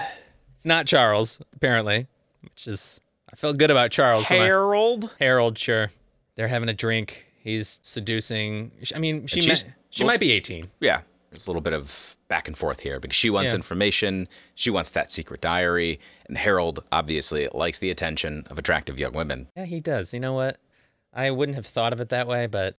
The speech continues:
Speaker 2: that makes Harold almost immediately no longer
Speaker 1: Well, just look at how this conversation goes. I mean,
Speaker 2: No, you're
Speaker 1: basically
Speaker 2: right.
Speaker 1: at the end of it, you know, they're talking about these stories and how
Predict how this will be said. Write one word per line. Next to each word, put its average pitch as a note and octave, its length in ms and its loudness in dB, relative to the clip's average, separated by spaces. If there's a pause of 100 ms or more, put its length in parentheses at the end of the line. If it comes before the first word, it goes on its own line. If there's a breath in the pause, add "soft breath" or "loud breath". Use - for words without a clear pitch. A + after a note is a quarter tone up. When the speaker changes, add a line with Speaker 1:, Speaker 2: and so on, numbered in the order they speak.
(180)
Speaker 2:
that C3 140 -6
makes B2 220 -4
Harold A2 400 0
almost B2 360 -4
immediately G2+ 520 0
no F#2 180 -4
longer F2+ 500 -4 (160)
Speaker 1:
Well, D#3+ 60 -2
just E3+ 180 -4
look D#3 160 2
at C3+ 60 2
how C3+ 100 4
this A#2+ 140 2
conversation A#2 640 0
goes. E2+ 220 0
I - 20 0
mean, G2 100 2
Speaker 2:
No, - 40 2
you're - 180 4
Speaker 1:
basically C#3+ 300 4
Speaker 2:
right. A#2+ 60 4
Speaker 1:
at A2 60 0
the G#2 140 2
end D#3 140 2
of B2+ 60 -2
it, F2 100 0
you G2 80 -2
know, F2 140 0
they're E2+ 100 0
talking F2 340 0
about E2+ 280 0
these D#2+ 160 -4
stories F#2 580 0
and D#2 100 -6
how D#2+ 340 0